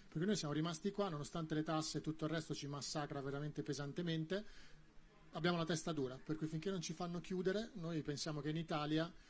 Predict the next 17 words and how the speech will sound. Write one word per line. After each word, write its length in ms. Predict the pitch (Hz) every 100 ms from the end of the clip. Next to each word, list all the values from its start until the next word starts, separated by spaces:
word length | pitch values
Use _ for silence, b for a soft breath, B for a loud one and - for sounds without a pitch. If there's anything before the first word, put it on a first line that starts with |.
| B B
sia 520 | - 147 139 131 127
il 80 | 131
posto 320 | 165 151 170
migliore 400 | 165 160 170 170
per 140 | 151
cre-, 180 | 143 151
per 160 | 156 156
far 160 | 151
crescere 340 | - 156 160 143
i 20 |
sognatori. 420 | 147 147 156 139
Quindi 200 | 151 151
quello 160 | 147 160
che 80 |
cerchiamo 340 | - 160 180 175
di 60 |
spiegare 560 | 156 180 170 165 160 180